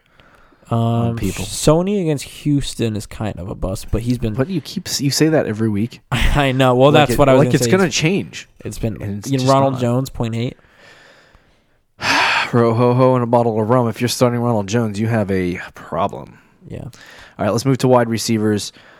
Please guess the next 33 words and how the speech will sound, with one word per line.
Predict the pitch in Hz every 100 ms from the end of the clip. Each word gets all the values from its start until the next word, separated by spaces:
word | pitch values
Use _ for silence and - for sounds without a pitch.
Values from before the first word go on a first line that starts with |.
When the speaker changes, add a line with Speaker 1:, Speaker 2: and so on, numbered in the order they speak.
| _
Speaker 2:
Um, | - 110 110 107
Devontae | 113 131 127
Parker | 127 127 120
had | 120
the | 113
number | 120 117 117
one, | 117 117 110 110
uh, | 110 107
performance | - 101 120 117 110
as | 107
a |
wide | 110 104
receiver | 107 139 131
this | 131 120
week | 127 117
with | 104
thirty-one | - 110 104 98 92
fantasy | 95 120 120 107
points. | 113 107
We | 101
talked | 113 107
about | 104 107
him | 104
a | 101
little | 107 104
bit | 110
on | - 101
yesterday's | 101 107 - 101 101 98
show. | - 123 113 107
Speaker 1:
Devontae | 123 135 139 143 139
Parker, | 135 135
Speaker 2:
Um, | 101 98 -
Speaker 1:
baby. | 139 147 131